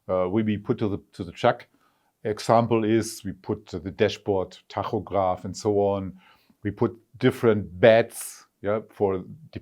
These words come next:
customer requirements, some fridges. All this will be equipped. Exterior example is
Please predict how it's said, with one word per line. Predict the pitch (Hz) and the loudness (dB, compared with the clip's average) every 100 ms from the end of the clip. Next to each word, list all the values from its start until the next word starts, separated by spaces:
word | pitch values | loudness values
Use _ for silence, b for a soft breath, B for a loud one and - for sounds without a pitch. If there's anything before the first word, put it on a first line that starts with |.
| - | -8
customer | - 123 127 110 | -2 -2 0 -2
requirements, | 104 113 107 107 104 98 95 - | 0 2 2 2 -2 -4 -8 -4
some | 110 104 | -4 -4
fridges. | - 123 120 - 110 101 92 b b b | 4 4 4 -2 -2 0 -4 b b b
All | 143 147 | 0 2
this | 135 | 0
will | 127 113 | 2 0
be | 104 | 0
equipped. | 92 143 156 - _ _ _ _ _ | -2 0 0 -2 _ _ _ _ _
Exterior | 117 - - 139 131 123 107 | -10 -6 0 2 4 2 0
example | 107 - 117 113 110 | -4 0 0 2 -2
is | 107 107 98 - | -2 -2 -4 -10